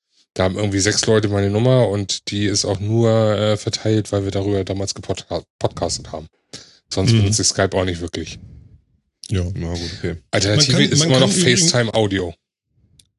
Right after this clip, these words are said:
Speaker 1: Audio.
Speaker 2: Äh, ja, das geht auch sehr gut, äh, weil es klingt
Speaker 1: Ja.
Speaker 2: geil.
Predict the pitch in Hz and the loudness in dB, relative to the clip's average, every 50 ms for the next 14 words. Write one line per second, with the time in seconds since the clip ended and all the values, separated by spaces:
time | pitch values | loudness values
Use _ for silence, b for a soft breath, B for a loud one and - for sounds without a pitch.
0 | _ _ _ _ _ - 127 113 110 110 110 107 98 95 90 95 113 139 139 110 | _ _ _ _ _ -2 0 0 2 2 0 0 0 -2 0 0 2 2 2 0
1 | - - - 151 147 127 107 131 123 117 139 180 214 165 131 - 147 135 123 120 | 0 0 0 0 0 2 2 2 2 2 2 2 0 0 -2 -2 -2 -2 0 0
2 | 120 117 123 117 117 123 - - - 170 185 196 185 160 98 98 104 120 | 0 -2 -2 0 0 -2 -2 0 0 0 2 2 2 0 0 -2 -4 -6